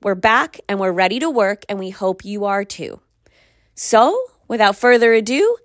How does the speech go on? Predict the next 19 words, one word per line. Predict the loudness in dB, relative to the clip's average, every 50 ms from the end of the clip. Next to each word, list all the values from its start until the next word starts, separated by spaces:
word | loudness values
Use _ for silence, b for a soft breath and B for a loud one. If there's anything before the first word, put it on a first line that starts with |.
| _ _ _
here | _ -10 -2 0 2 2 2
we | 2 0 -2 -4
go. | -2 -2 0 0 0 -2 -6 -8 -14 _ _ _ _ _ _ _ _ _ _ _ _ _ _ _ _ _ -20 -20 -20 -20 -20 _ -20 -20 -20 -20 -20 -20 -20 -20 -20 -20 -16 -12 -8 -6 -4 -4 -6 -6 _ _ _ _ _ _ _ _ _ _ _ _ _ _ _ _ _ _ -10
Situation. | -8 -6 -2 0 0 0 2 2 4 4 4 4 4 2 0 -4 -4 -6 -8 -10 -12 -18 _ _ _ _ _ _
Samuel | -8 -6 -2 2 4 4 6 6 6 6 6 4 4
tried | 2 4 4 4 6 6 4 2 0
to | -2 -2 -2
avoid | -2 0 2 2 2 2 0
thinking | -2 -2 -2 -2 -2 -4 -6 -4
about | -2 0 -2 -2 -2
the | -6 -6
start | -6 -6 -4 0 2 4 4 4 2 0 -2
of | -6 -6 -6 -10
twenty | -10 -6 -4 -4 -2 -2 -2 -4
twenty-four | -6 -6 -6 -6 -4 -4 -4 -6 -4 -4 -2 0 0 -2
as | -2 -4 -4
much | -6 -6 -4 -6 -8
as | -10 -10
possible. | -8 -4 -2 -2 -2 -2 -4 -10 -12 -12 -14 -14